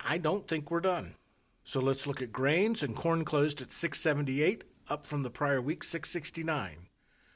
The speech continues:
Soy is moving lower, and I think there may be a buying opportunity soon. Flour is holding steady. All these grain commodities are looking for some export demand to get things moving.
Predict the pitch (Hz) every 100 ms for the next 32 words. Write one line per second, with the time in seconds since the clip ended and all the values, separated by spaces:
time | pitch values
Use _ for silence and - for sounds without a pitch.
0 | _ - - 156 214 151 139 113 143 151
1 | 131 120 135 202 143 131 139 - - -
2 | 113 156 - 202 202 165 147 175 160 135
3 | 113 147 165 113 95 - 117 98 90 -
4 | 92 80 - - - - _ - 104 110
5 | 151 180 175 156 156 180 - 147 113 107
6 | 104 _ _ _ - 220 202 143 156 175
7 | 180 151 143 147 135 127 117 127 147 147
8 | 156 139 - 127 175 - - 151 113 117
9 | 110 113 131 135 139 139 110 131 170 143
10 | -